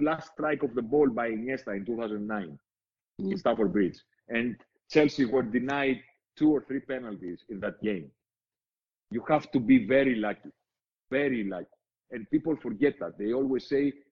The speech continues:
Speaker 1: "Who won the Champions League?" Bayern Munich. "Oh, they are the best team in the, in Europe." "Who won the Champions League?" Chelsea. "Oh, they are the best team in Europe." They're not.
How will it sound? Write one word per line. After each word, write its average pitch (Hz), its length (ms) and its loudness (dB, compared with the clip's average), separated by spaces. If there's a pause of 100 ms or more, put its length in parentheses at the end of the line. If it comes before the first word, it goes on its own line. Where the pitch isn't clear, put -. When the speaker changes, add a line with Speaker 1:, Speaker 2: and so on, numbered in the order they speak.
(140)
Speaker 1:
"Who 151 80 2
won 156 180 2
the 143 80 -4
Champions 120 260 -4
League?" 147 220 0 (580)
Bayern 113 240 -2
Munich. 98 300 -10 (100)
"Oh, 107 300 2
they 98 100 0
are 92 80 0
the 87 120 -6
best 90 280 -6
team 90 160 -2
in 85 120 -6
the, 85 80 0
in 87 300 -2
Europe." 78 260 2 (440)
"Who 135 80 10
won 151 180 8
the 139 60 -2
Champions 117 280 0
League?" 131 240 2 (140)
Chelsea. 107 360 -4 (120)
"Oh, 120 380 -2
they 110 140 2
are 101 80 0
the 95 120 -4
best 98 300 -4
team 98 160 2
in 90 140 -4
Europe." 80 280 -2 (1080)
They're 165 140 10
not. 170 300 4